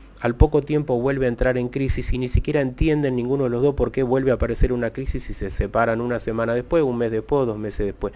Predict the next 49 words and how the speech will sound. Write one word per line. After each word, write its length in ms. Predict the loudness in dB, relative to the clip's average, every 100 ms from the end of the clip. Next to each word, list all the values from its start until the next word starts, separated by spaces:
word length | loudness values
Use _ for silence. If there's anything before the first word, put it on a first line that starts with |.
| -10 -4
porque 240 | -2 0 0
no 100 | 0
hay 100 | 0
cambio, 480 | 2 2 2 0
porque 240 | 0 0 -2
no 120 | 0
hay 80 | 0
renovación, 800 | 0 -2 -4 -6 -4 -4 -4 -6 -18 -20 -20 -18 0
porque 280 | 0 2
no, 160 | 2 4
uno 280 | 6 6 6
no 100 | 6
logró 260 | 4 4
la 120 | 2 2
mejor 320 | 2 0 2
versión 360 | 0 2 0
de 120 | 0 -2
sí 160 | -2
mismo. 440 | -2 -2 -2 -4 -10 -20 -20 -20 -6
Cuando 260 | 0 4 6
vos 140 | 8
lográs 240 | 6 6 4
la 100 | 4
me-, 200 | 2 0
mejor 380 | -2 2 2 4
versión 340 | 2 2 0
de 80 | 0
sí 140 | -2
mismo, 320 | -2 -2 -2
no 120 | 4 6
es 120 | 6
que 160 | 4
haya 180 | 0 -2
cien 240 | 0 0 0
por 160 | -4
ciento 320 | -2 -4 -2
de 80 | -6
seguridad, 580 | -6 -6 -6 -6 -6 -8 -10 -20 -20 -4
pero 280 | 2 2 4
hay 160 | 2 4
más 240 | 8 6
posibilidad 560 | 6 2 2 0 0 0
de 80 |
que 100 | -2
las 120 | -8 -6
cosas 320 | -6 -4 -4
funcionen. 600 | -4 -6 -6 -6 -10 -14 -18 -20 -20 -20 -20 -20 -12
Si 180 | -2 6
vos 360 | 6 6 -2